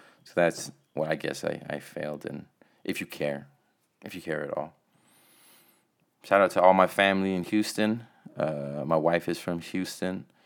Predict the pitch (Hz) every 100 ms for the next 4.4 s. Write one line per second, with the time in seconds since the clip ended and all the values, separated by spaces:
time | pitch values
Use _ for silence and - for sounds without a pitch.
0 | _ _ _ _ - - 82 85 80 82
1 | 80 80 82 85 - 82 76 80 76 -
2 | 82 85 82 85 80 80 85 76 80 78
3 | 78 _ _ 76 - 85 82 78 80 76
4 | 78 82 80